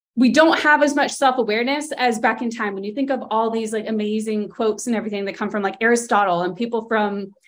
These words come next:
way back when, they had a lot more time to think about their thinking than a lot of us do right now. We're learning how to do this now as adults. And it's not something that we naturally do because we're just like, go, go, go. We're going from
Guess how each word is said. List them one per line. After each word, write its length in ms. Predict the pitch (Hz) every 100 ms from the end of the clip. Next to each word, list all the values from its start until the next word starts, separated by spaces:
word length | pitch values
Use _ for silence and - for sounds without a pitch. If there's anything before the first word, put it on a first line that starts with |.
| _ - -
way 180 | 262 302
back 240 | 262 233
when, 380 | 269 262 220 220 - _
they 120 | 320
had 100 | 392
a 100 | 440
lot 160 | 415 285
more 120 | 311
time 320 | 311 285 285
to 240 | - 262 -
think 260 | 349 381 339
about 240 | 269 247
their 140 | 240 226
thinking 560 | 320 311 190 185 214 _ _ _
than 120 | 247
a 60 | 247
lot 160 | 226
of 60 | 226
us 120 | 233
do 120 | 240
right 160 | 226 208
now. 260 | 208 165 -
We're 200 | 262 262
learning 240 | 285 269
how 100 | 240
to 80 | 196
do 140 | 214
this 200 | 208 185
now 240 | 214 185 180
as 180 | 208
adults. 720 | 190 175 269 - - - - _ - _ _
And 520 | 233 220 214 208 214
it's 180 | 233 233
not 200 | 254 254
something 320 | - 247 233
that 100 | 220
we 80 | 220
naturally 420 | 214 208 220 196
do 160 | 185 277
because 300 | - 202 180
we're 100 | 202
just 140 | 196
like, 160 | 202 180
go, 180 | 220 214
go, 180 | 208
go. 300 | 190 294 302
We're 100 | 285
going 400 | 196 190 190 185
from 640 | 180 196 185 180 180 185